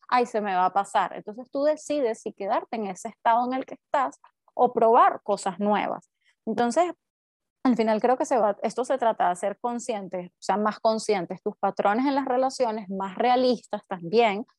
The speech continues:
no quedarse esperando que las cosas cambien, ven, ver si tú puedes hacer algo al respecto.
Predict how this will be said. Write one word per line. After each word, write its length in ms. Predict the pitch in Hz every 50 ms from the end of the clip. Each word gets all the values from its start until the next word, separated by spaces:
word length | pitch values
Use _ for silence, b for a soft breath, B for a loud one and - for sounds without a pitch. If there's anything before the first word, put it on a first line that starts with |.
| _ _ -
no 160 | 208 208 185
quedarse 380 | - 190 - 214 208 - -
esperando 420 | 226 - - 220 220 214 208 208 202
que 100 | - 220
las 120 | 196 196 -
cosas 300 | - 202 175 - - - _
cambien, 500 | - 294 339 311 262 240 233 240 240 226
ven, 180 | 214 208 202 190 -
ver 220 | - 214 208 196 190
si 140 | - 233 208
tú 120 | 247 214
puedes 220 | - 226 226 240
hacer 240 | 233 220 - - 196 196
algo 180 | 196 202 208
al 100 | 214 208
respecto. 600 | 214 220 - _ - 294 285 - _ - 262 -